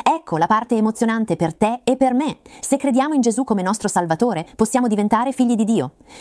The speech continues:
Quindi c'è questa possibilità per noi. Spero tu abbia scelto questa opzione. Infine, dice, "Il Verbo si è fatto carne e ha abitato in mezzo a noi. Abbiamo contemplato la sua gloria, la gloria come dell'unico figlio venuto dal Padre, pieno di grazia e verità."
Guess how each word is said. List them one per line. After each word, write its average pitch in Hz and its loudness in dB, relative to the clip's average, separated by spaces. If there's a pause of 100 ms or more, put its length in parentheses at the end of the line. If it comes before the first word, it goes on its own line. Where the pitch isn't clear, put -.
Quindi 269 2
c'è - -2
questa 277 0
possibilità 208 0
per 190 -2
noi. 143 0 (120)
Spero 240 -2
tu 254 -2
abbia 196 -2
scelto 226 -2
questa 220 0
opzione. 139 -4 (520)
Infine, 202 0 (160)
dice, 165 0 (360)
"Il 262 4
Verbo 226 2
si - 0
è 190 2
fatto 214 -2
carne 214 0
e 196 0
ha 196 4
abitato 208 -2
in 214 6
mezzo 185 -2
a 156 0
noi. 139 -2 (240)
Abbiamo 220 2
contemplato 202 0
la 175 -2
sua 180 -2
gloria, 190 0
la 185 2
gloria 214 2
come 208 -2
dell'unico 233 0
figlio 220 0
venuto 190 -2
dal 165 0
Padre, 151 -2
pieno 214 2
di 170 -2
grazia 165 -2
e 185 -2
verità." 170 0